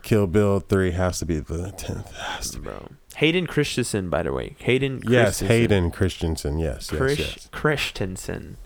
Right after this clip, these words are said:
Speaker 1: Hayden Christensen.
Speaker 2: Hayden Christensen. Okay, let me finish the rest of this article.
Speaker 1: Yeah, yeah.
Speaker 2: Um, so it says, he recalled the scene at the Hollywood Forever Cemetery where the season seven finale screened, followed by a Talking Dead discussion with the cast.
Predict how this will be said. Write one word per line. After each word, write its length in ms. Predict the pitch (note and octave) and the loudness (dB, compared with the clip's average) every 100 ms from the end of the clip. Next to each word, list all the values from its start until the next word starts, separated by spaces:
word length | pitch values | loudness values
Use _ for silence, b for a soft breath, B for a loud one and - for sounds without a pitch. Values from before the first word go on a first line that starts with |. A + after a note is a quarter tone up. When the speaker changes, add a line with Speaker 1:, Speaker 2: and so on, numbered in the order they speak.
| - | -12
Speaker 1:
Hayden 400 | - G2+ G2 F#2+ | -2 0 2 0
Christensen. 480 | F2+ F#2+ E2 - D#2 | -2 -4 -4 -2 0
Speaker 2:
Hayden 260 | D2 D3 C#3+ | 0 0 -2
Christensen. 560 | - B2+ - - G2+ - | -2 -2 -2 -4 -8 -6
Okay, 240 | A#2+ B2 G#2 | -2 0 0
let 120 | A#2+ | 0
me 100 | C#3 | -2
finish 260 | D#3 D3+ | -2 -4
the 80 | C3 | -2
rest 140 | A#2 G#2+ | -2 -2
of 100 | G2 | -6
this 80 | |
article. 320 | F#2+ F#2 - E2 - | -6 -8 -10 -16 -12
Speaker 1:
Yeah, 260 | E2+ F2 E2 | -6 -2 -2
yeah. 100 | D2 | -2
Speaker 2:
Um, 280 | G2 A2+ F#2+ - B B B | -2 -4 -4 -12 B B B
so 60 | C3 | 0
it 20 | |
says, 200 | B2+ A2+ b b | 0 0 b b
he 160 | - D3 | 0 2
recalled 500 | D3 - D3+ F#3+ F3 | 2 2 4 4 4
the 100 | F3+ | 0
scene 380 | - C#3 C#3 | 0 0 0
at 180 | A2 - | 2 2
the 100 | A#2 | 2
Hollywood 440 | G#2 B2+ C3+ C#3 C3 | 2 2 2 0 -2
Forever 380 | - A2 G#2+ | 2 2 2
Cemetery 720 | A2 - G2 F#2+ A2 G2 G2 F#2+ | 0 0 -2 -2 0 2 0 -2
where 220 | F#2+ A2 | 0 2
the 80 | G#2 | 2
season 320 | - A#2+ C#3 | 0 0 0
seven 280 | C3 B2+ A#2+ | 2 2 0
finale 380 | - A2 G#2 G#2+ | -2 2 2 2
screened, 600 | - - A2+ G#2+ G2+ G2 | -2 -6 -2 0 -2 -4
followed 420 | - G2+ G2+ G2+ | 2 4 4 2
by 120 | G2+ | 2
a 160 | G2 F#2+ | 0 -2
Talking 500 | F#2+ - A#2 - A#2+ | -4 -2 -2 -2 -2
Dead 180 | G#2+ G2 | 0 0
discussion 480 | G2 - F#2+ - G2 | -2 -2 -4 -2 -6
with 140 | F#2+ | -6
the 80 | - | -6
cast. 400 | - B1 - | -6 -6 -6